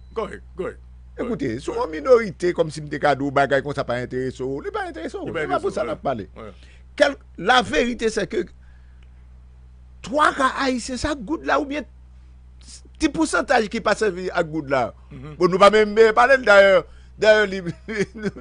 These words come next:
Speaker 2: nous pas besoin de parler de ça du tout.
Speaker 1: Très bien.
Speaker 2: Maintenant, moi, je pense que goûte là, j'en dis, hein,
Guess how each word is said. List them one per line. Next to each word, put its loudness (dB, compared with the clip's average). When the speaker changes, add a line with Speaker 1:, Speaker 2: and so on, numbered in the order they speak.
Speaker 2:
nous -10
pas 4
besoin 0
de 0
parler 0
de -4
ça -4
du -12
tout. -16
Speaker 1:
Très -10
bien. 0
Speaker 2:
Maintenant, 2
moi, -2
je -6
pense 0
que -6
goûte -4
là, 0
j'en -8
dis, -6
hein, -6